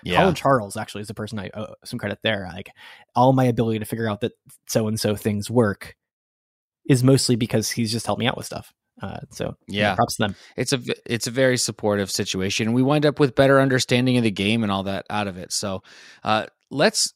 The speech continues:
Speaker 1: let's talk a little bit, um, about, s-, you, you mentioned drafting, and we are in right now kind of a mock draft, uh,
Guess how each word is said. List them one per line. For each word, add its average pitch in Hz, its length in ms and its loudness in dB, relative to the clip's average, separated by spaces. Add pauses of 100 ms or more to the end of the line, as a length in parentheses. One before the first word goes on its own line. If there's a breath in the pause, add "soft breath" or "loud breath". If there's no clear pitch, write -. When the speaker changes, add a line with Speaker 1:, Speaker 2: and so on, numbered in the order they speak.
Speaker 1:
let's 202 200 -4
talk 233 240 2
a 135 60 -2
little 147 400 2
bit, 117 380 0
um, 110 520 -2
about, 107 800 -2 (220 soft breath)
s-, - 120 -12
you, 120 220 -4 (100)
you 127 140 2
mentioned 107 380 -2
drafting, 98 520 -2
and 110 160 -2
we 113 160 -2
are 110 240 2
in 107 420 0
right 107 240 0
now 104 300 0
kind 104 240 -4
of 98 80 -2
a 98 60 -2
mock 98 400 -2
draft, - 720 -2
uh, 98 240 -2